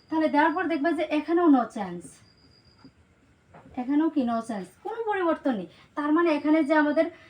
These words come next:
এ, পটাশিয়াম পারম্যাঙ্গানেটের যে গোলাপি বর্ণ, এই গোলাপি বর্ণ কি হবে না, কোনো পরিবর্তন হবে না।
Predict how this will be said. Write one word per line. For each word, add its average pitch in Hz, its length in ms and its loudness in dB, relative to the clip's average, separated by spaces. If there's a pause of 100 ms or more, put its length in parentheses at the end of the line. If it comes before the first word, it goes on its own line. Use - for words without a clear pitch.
(140)
এ, 226 420 -2 (160)
পটাশিয়াম 277 420 -2
পারম্যাঙ্গানেটের 262 640 -2
যে 302 120 -2
গোলাপি 285 400 -2
বর্ণ, 294 260 2
এই 269 160 -2
গোলাপি 285 340 -2
বর্ণ 269 260 0
কি 262 140 -4
হবে 254 180 -4
না, 214 100 -6
কোনো 226 200 -8
পরিবর্তন 330 520 -2
হবে 220 160 -4
না। 175 100 -8